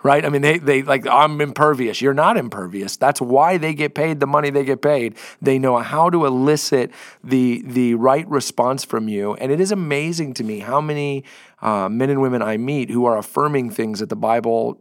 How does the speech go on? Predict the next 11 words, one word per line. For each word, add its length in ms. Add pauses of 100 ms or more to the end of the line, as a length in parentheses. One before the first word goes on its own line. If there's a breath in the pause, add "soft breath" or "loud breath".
does 240
not 180
affirm, 400
like, 160
even 180
especially 300
in 60
the 60
arena 180
of 80
sexuality, 800